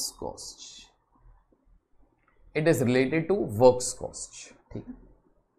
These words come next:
टू थाउजेंड ट्वेंटी वन, टू थाउजेंड ट्वेंटी टू, टू थाउजेंड ट्वेंटी वन जरा देखो एक बार,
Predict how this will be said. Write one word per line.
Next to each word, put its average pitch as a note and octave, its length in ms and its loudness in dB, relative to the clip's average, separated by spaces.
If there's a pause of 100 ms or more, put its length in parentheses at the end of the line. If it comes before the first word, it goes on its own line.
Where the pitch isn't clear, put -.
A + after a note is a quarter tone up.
(1600)
टू G#3 200 2 (100)
थाउजेंड F#3 500 6
ट्वेंटी B2 360 0
वन, E3+ 320 0
टू C3 160 0
थाउजेंड G#2+ 480 -4
ट्वेंटी - 380 -12
टू, - 120 -14 (420)
टू A3 120 6
थाउजेंड G#3+ 380 8
ट्वेंटी F#3+ 300 4
वन F#3 200 6
जरा G3+ 200 6
देखो F#3+ 260 0
एक F#3+ 160 -2
बार, - 220 -6